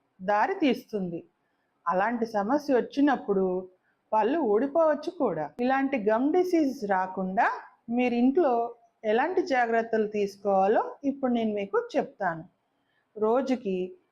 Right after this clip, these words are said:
రెండు సార్లు బ్రష్ చేసుకోవాలి, ఉదయం లేవగానే, రాత్రి పడుకునే ముందు. డెంటల్ ఫ్లాసింగ్ చేయడం అలవాటు చేసుకోండి. ప్రతి ఆరు నెలలకు ఒకసారి డెంటల్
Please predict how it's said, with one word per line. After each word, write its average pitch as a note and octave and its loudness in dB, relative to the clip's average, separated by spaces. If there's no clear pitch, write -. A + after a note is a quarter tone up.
రెండు F#3+ 0
సార్లు C4+ 0
బ్రష్ A#3 -2
చేసుకోవాలి, F#3 0
ఉదయం A3 -2
లేవగానే, G#3+ 0
రాత్రి D4 2
పడుకునే C#4 2
ముందు. E3 -4
డెంటల్ G#3 0
ఫ్లాసింగ్ B3+ -2
చేయడం A#3+ 0
అలవాటు A3+ 0
చేసుకోండి. F3+ -4
ప్రతి C4 0
ఆరు A#3+ 4
నెలలకు D4 0
ఒకసారి G#3 -2
డెంటల్ G3+ -2